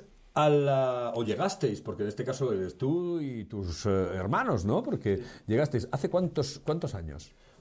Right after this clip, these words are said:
Speaker 2: Pues catorce años aproximadamente ya.
Speaker 1: Catorce años
Speaker 2: Catorce, quince años
Speaker 1: aproximadamente.
Speaker 2: llevamos en Oviedo.
Speaker 1: Bueno, vo-, vo-, vosotros no te-, no solamente tenéis una historia en, eh, en Asturias, sino también en Madrid, porque tenéis, primero, eh,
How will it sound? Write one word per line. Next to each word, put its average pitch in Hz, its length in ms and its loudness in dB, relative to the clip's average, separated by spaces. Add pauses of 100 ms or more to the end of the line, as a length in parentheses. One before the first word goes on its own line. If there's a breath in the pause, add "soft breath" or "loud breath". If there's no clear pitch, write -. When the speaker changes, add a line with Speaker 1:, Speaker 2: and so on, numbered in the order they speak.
(100)
Speaker 2:
Pues 120 240 -8
catorce 143 420 -2
años 135 220 0
aproximadamente 117 680 -4
ya. 131 140 -2 (260)
Speaker 1:
Catorce 139 480 0
años 156 220 2
Speaker 2:
Catorce, 120 140 2 (100)
quince 113 120 0
años 117 140 2
Speaker 1:
aproximadamente. - 380 -4
Speaker 2:
llevamos 117 280 -6
en 113 80 -8
Oviedo. 117 280 -8 (240)
Speaker 1:
Bueno, 85 220 -2 (280 loud breath)
vo-, - 160 -2
vo-, 104 160 0
vosotros 123 380 2
no 208 80 0
te-, 156 80 -2
no 131 180 2
solamente 151 380 0
tenéis 131 260 0
una 131 140 0
historia 123 460 0
en, 110 300 0
eh, 101 400 0
en 101 120 0
Asturias, 117 340 0
sino 110 140 0
también 113 240 0
en 113 120 0
Madrid, 85 460 -4
porque 85 260 -4
tenéis, 104 380 0
primero, 120 440 0 (640 loud breath)
eh, 117 500 4